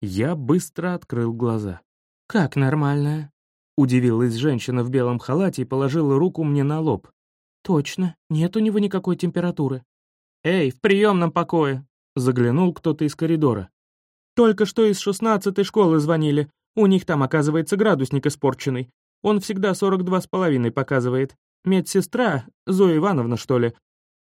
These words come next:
плачет, говорит, забыла его списать». «Ну тогда всё понятно. Вставай, деточка», — весело сказала женщина в белом халате.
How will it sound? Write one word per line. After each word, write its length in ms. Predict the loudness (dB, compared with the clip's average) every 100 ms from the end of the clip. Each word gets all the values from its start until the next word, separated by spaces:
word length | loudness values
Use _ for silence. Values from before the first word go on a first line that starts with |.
| _ _
плачет, 520 | 0 0 0 -4 -10 -8
говорит, 460 | -2 0 2 0 0
забыла 300 | 0 2 2
его 180 | 2 0
списать». 480 | -2 -8 -4 -6 -6 _ _ _ _ _ _ _ -6
«Ну 160 | -2 0
тогда 320 | -2 -4 -8
всё 160 | -6
понятно. 500 | -6 -4 -4 -6 -8 -10 _ _
Вставай, 400 | -6 -2 0 2
деточка», — 540 | 0 -4 -8 -8 -10 -10 _ _ _ -4
весело 580 | 0 2 0 0 -2 -2
сказала 440 | 0 -2 0 0
женщина 480 | 0 -2 -2 -2 -2
в 60 | -2
белом 320 | 0 0 -2
халате. 520 | -2 -4 -4 -8 -16